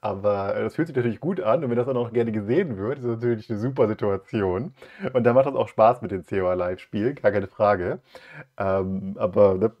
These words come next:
also das ist jetzt nichts, als, was man als Vorbild nehmen könnte, wie ich spiele oder so weiter. Ähm,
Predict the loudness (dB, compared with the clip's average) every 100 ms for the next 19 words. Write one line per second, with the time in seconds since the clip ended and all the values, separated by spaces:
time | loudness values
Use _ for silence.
0 | -6 -4 0 0 2 0 2 0 -2 -4
1 | -6 -6 -4 -4 0 2 2 0 -4 -4
2 | -4 -6 -8 -6 -4 0 0 0 -4 -6
3 | -6 -4 -4 -6 _ -20 -20 -20 -20 _
4 | -2 -2 -4 -8